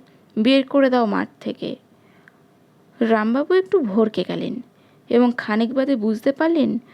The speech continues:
গোল তিনি দিয়েছেন ঠিকই, তবে নিজের দলকেই। তার দেওয়া গোলে মোহনবাগান এক গোলে পিছিয়ে পড়েছে। কোচ মাঠের মধ্যে ঢুকে তার সামনে এসে দাঁড়িয়ে বললেন,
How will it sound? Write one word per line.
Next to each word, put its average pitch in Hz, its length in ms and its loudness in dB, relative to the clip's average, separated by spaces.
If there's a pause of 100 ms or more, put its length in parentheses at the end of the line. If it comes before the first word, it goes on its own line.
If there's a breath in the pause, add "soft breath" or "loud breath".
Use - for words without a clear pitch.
(380 soft breath)
গোল 285 340 4
তিনি 381 280 2
দিয়েছেন 349 560 0
ঠিকই, 247 500 -6 (460 soft breath)
তবে 269 180 4
নিজের 233 500 4
দলকেই। 190 580 -2 (960)
তার 202 300 -2
দেওয়া 277 240 2
গোলে 277 360 2
মোহনবাগান 277 800 2
এক 226 280 -2
গোলে 285 300 -2 (360 loud breath)
পিছিয়ে 262 360 2
পড়েছে। - 520 -8 (1600 soft breath)
কোচ 339 380 2
মাঠের 330 420 0
মধ্যে 294 360 0
ঢুকে 269 340 -4
তার 269 180 -2
সামনে 247 480 -2
এসে 269 200 0
দাঁড়িয়ে 240 300 0
বললেন, 277 480 -2